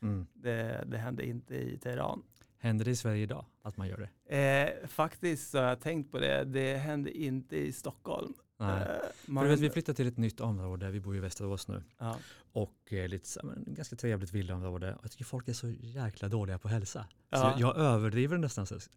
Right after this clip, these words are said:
Speaker 1: Hej, hej! Alltså verkligen säger hej. Och folk kollar upp på mobilen, du vet. Bara, "Åh, vad är det här för
Speaker 2: Ja,
Speaker 1: någonting?"
Speaker 2: ja, ja.
Speaker 1: Har vi tappat liksom den, jag vet inte om det är någon form av, ja, har det hänt någonting kring det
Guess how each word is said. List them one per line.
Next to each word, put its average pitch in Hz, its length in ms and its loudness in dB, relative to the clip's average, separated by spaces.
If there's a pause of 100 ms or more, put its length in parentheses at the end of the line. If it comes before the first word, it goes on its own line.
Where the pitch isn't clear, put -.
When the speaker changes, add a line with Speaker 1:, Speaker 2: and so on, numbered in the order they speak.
Speaker 1:
Hej, 202 360 10
hej! 156 200 8
Alltså 117 160 6
verkligen 131 320 6
säger 127 140 4
hej. - 160 -2
Och 123 120 -2
folk 143 160 -2
kollar 127 220 6
upp 123 140 4
på 120 80 0
mobilen, 117 420 4
du 110 60 2
vet. 104 180 -4
Bara, 113 160 -4
"Åh, 190 340 0
vad 143 120 0
är 139 40 0
det 135 60 0
här 135 80 2
för 151 100 4
Speaker 2:
Ja, 120 60 0
Speaker 1:
någonting?" 113 240 -2
Speaker 2:
ja, 123 100 -6 (300)
ja. 127 60 -2
Speaker 1:
Har 143 60 6
vi 147 80 8
tappat - 500 -4
liksom 107 260 0
den, 95 300 2 (440)
jag 98 80 -4
vet 127 100 2
inte 208 180 0
om 117 100 2
det 107 60 2
är 101 100 2
någon 101 100 0
form 95 240 0
av, 90 260 -2 (560)
ja, - 60 -12
har 131 200 0
det 147 60 4
hänt 196 220 0
någonting 104 240 0
kring 98 180 -2
det 92 180 -4